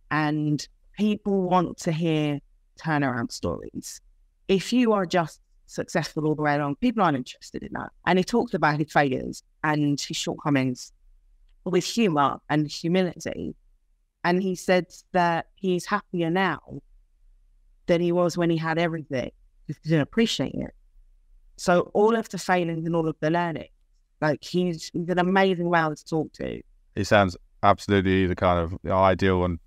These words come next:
Speaker 2: perfect guest for this. So, yeah, thank you for the recommendation. So, um, yeah, Natalie, where, where can people find you and connect with you?
Speaker 1: Um, my name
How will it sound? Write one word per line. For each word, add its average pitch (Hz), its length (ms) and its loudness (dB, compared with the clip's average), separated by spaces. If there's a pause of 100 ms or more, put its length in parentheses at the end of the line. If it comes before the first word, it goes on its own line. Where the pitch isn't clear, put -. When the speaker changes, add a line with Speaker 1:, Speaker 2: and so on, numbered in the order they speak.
Speaker 2:
perfect 90 380 0
guest 87 240 0
for 90 100 -2
this. 85 200 0
So, 82 200 0 (140)
yeah, 87 180 2
thank 90 300 -2
you 85 240 -2
for 85 280 0
the 82 300 -2
recommendation. 85 800 -2 (320)
So, 135 440 2 (120)
um, 110 960 -2 (200)
yeah, 113 160 0
Natalie, 110 280 2
where, 110 220 2
where 123 200 2
can 131 160 -2
people 113 440 2
find 113 380 2
you 107 180 2
and 98 140 -2
connect 98 320 -2
with 87 80 -4
you? 82 160 -4 (1200)
Speaker 1:
Um, 240 640 2 (160)
my 254 240 4
name 262 280 2